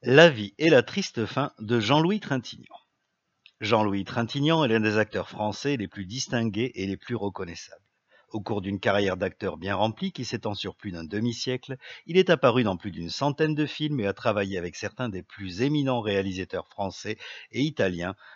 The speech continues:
dont Éric Rohmer, Michel Deville, Alain Robbe-Grillet, François Truffaut, Bernardo Bertolucci et Ettore Scola.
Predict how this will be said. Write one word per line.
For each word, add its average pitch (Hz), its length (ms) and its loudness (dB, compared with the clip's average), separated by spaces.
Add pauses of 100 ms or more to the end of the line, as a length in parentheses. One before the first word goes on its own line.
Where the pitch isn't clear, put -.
dont 104 320 -4
Éric 98 340 -4
Rohmer, 110 460 2
Michel 101 400 -2
Deville, 107 540 -2 (320)
Alain 127 260 6
Robbe-Grillet, 95 680 -2
François 107 400 -4
Truffaut, 117 480 -4
Bernardo 104 520 -2
Bertolucci 117 800 -6 (100)
et 107 200 -4
Ettore 98 360 -2
Scola. - 300 -14